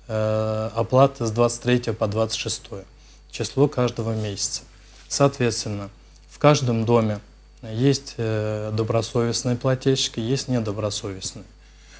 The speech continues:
Э, как правило, добросовестные плательщики — это, э, пенсионеры. Вот. Что касается иных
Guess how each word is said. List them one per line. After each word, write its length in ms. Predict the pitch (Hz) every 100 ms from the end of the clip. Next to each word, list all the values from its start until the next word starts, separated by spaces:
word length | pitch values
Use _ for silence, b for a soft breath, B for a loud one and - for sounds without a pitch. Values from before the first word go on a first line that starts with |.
| b -
Э, 400 | 113 113 110 113
как 220 | - 143
правило, 420 | - 170 180 139 113
добросовестные 720 | 117 127 123 143 131 131 120
плательщики — 580 | 127 123 156 147 -
это, 340 | 117 110 113 110 b b b - - 107 -
э, 60 | 120 - -
пенсионеры. 680 | - 110 - 104 107 120 147 - - - - - - - - -
Вот. 320 | 123 117 107 - -
Что 200 | - 139
касается 640 | 143 135 151 139 - 131 127
иных 360 | 135 151 180